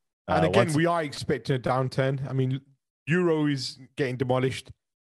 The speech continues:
Speaker 2: I thought the euro
Speaker 1: D X Y
Speaker 2: made a recovery today.
Speaker 1: Nah, mate. D X Y is still going nuts. No, and that usually means crypto is gonna dump. So, you know, the next level of D X Y could be up to a hundred and twenty, right?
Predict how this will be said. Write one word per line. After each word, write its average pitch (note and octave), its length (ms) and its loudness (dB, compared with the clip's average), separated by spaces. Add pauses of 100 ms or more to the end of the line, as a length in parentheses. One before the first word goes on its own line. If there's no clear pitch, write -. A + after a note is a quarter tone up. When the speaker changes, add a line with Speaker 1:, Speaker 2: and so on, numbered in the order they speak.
(160)
Speaker 2:
I E3 140 4
thought - 140 4
the G#3 60 0
euro A3+ 200 6
Speaker 1:
D C#4+ 60 6
X - 60 6
Y - 40 4
Speaker 2:
made E3+ 160 4
a E3+ 60 2
recovery D#3+ 520 0
today. G#2 440 0
Speaker 1:
Nah, C#3 560 0
mate. B2 320 -6 (100)
D D#3 140 2
X - 200 -4
Y D3+ 160 2
is C3+ 80 -2
still D#3 240 0
going C3+ 340 0
nuts. - 480 -4 (500)
No, C3+ 260 0 (300)
and D3 160 0
that D3+ 160 -2
usually D3 320 2
means C#3+ 180 0
crypto C#3+ 340 -2
is B2+ 120 -4
gonna C3 200 -2
dump. C3+ 380 -4 (380)
So, C#3 260 0
you C#3 80 -2 (200)
know, C#3+ 100 2
the C3+ 160 -2
next E3+ 320 -2
level D#3 260 2
of C#3 80 -2
D D#3 120 0
X - 180 -8
Y D3+ 140 0
could D#3 200 -8
be D#3 100 -2
up C#3+ 160 -2
to D#3 100 -2
a - 20 0
hundred D3 380 -4
and C#3 100 -4
twenty, F3+ 320 -2
right? C#3 240 -2